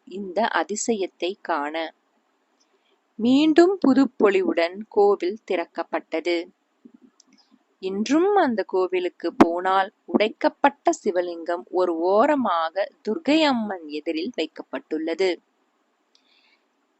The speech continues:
இந்த விவரம் ஒரு பலகையில் எழுதப்பட்டுள்ளது.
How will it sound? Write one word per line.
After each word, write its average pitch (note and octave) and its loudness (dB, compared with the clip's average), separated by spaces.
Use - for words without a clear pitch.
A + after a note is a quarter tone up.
இந்த D#4 2
விவரம் F#3 0
ஒரு G3 2
பலகையில் F#3+ 2
எழுதப்பட்டுள்ளது. D#3+ -2